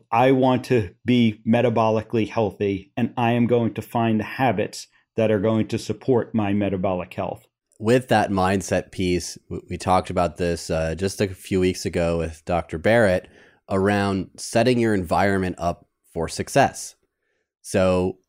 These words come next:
Speaker 2: every year in January, I do Whole thirty with my fiance, and Johnny knows as a former roommate of mine, if you open my fridge, you'll find just rows and rows of sauces and ketchups and various condiments.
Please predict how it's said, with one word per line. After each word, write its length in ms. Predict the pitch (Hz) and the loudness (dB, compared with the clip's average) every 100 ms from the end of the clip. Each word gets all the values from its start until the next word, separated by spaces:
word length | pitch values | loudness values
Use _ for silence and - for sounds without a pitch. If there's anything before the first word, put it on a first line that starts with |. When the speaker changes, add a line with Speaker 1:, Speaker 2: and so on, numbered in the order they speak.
| - | 0
Speaker 2:
every 300 | 117 117 117 | 2 2 2
year 640 | 107 110 104 104 104 - | 4 4 6 4 2 -2
in 240 | - 98 90 | -8 -6 -4
January, 880 | 101 101 101 95 95 95 95 98 - | -2 0 0 0 0 0 0 -2 -4
I 180 | 87 90 | -4 -4
do 220 | 90 95 | -2 -4
Whole 200 | 92 95 | -2 -4
thirty 680 | 90 98 92 92 98 98 95 - | -4 -2 -2 0 0 0 -4 -6
with 200 | 92 - | -8 -4
my 380 | 90 87 90 - | -4 -2 -4 -6
fiance, 680 | - 95 87 - 92 98 | -2 -2 -2 -2 -2 0
and 200 | 90 92 - - | -2 -4 -8 -6
Johnny 340 | 101 95 101 | -2 0 2
knows 320 | 98 95 98 | 2 2 2
as 140 | 101 98 | 0 -2
a 40 | |
former 360 | 92 101 98 95 | -2 0 2 2
roommate 360 | 92 92 95 | 2 0 -2
of 80 | 90 | -2
mine, 380 | 90 90 92 95 - - | -4 -4 -4 -6 -10 -14
if 80 | - | -2
you 100 | 95 | 0
open 240 | 101 107 | 2 2
my 140 | 104 95 | 0 0
fridge, 460 | - 95 98 95 | 0 0 0 -4
you'll 220 | 90 101 | -4 -2
find 500 | 101 98 95 95 95 92 _ _ _ _ _ _ _ | -2 0 0 0 -2 -6 _ _ _ _ _ _ _
just 340 | - 113 - - | 0 0 0 -4
rows 500 | 110 131 139 139 117 | 2 6 8 8 6
and 160 | 117 | 4
rows 380 | 104 107 104 90 | 6 6 4 2
of 160 | 85 - | -4 -2
sauces 960 | 131 127 123 - 120 113 110 104 92 | 4 6 6 2 2 4 4 2 0
and 380 | 80 78 80 - - | -4 -8 -8 -10 -12
ketchups 680 | - 135 101 113 107 104 - | -2 0 2 2 2 0 -2
and 320 | 90 85 85 | -4 -4 -4
various 480 | 82 120 139 127 113 | 2 4 6 6 4
condiments. 840 | - 110 110 104 90 80 85 - | -2 0 2 2 0 -4 -6 -10